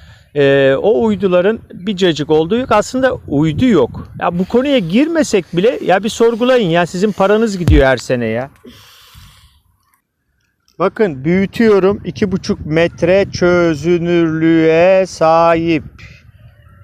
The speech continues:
İki buçuk metre bir piksel ya da neyse. Yani o sıfır elliye nedense düşürdüler bunu.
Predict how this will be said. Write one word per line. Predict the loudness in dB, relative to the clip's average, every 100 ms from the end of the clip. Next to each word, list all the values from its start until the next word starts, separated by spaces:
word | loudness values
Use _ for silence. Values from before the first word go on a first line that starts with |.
| -10
İki | -10 -4 -2 -2
buçuk | -4 -2 0 0 -4
metre | -6 -2 0 -2 -4 0 4 4 2 0
bir | 0 2 0
piksel | -4 -4 -4 -4 -8 0 2 4 2 -2 -10 _ _ _
ya | -2 0
da | 0
neyse. | 0 0 -2 -2 -2 -2 -6 _ _ _ -4
Yani | -2 0 -2 -2
o | -2
sıfır | -2 -6 -4 0
elliye | 0 0 2 2 0 -4 -20 -20 _ _ _ _ _ _ -4
nedense | 0 0 0 0 -2
düşürdüler | -2 -4 -4 -2 0 2 0
bunu. | -2 -4